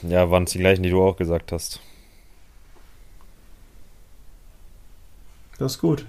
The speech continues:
Speaker 2: Dann war ich ja spontan wieder ganz gut dabei. War bei
Speaker 1: Muss
Speaker 2: den,
Speaker 1: ich echt
Speaker 2: das
Speaker 1: sagen.
Speaker 2: war bei den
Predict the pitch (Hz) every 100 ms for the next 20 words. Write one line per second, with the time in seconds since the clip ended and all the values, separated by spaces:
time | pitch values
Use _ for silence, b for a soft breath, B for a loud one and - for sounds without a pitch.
0 | - 123 151 170 151 143 127 113 - -
1 | 151 180 170 196 180 170 170 160 170 131
2 | 110 110 107 110 - - 143 160 165 151
3 | 98 98 151 180 165 165 156 147 127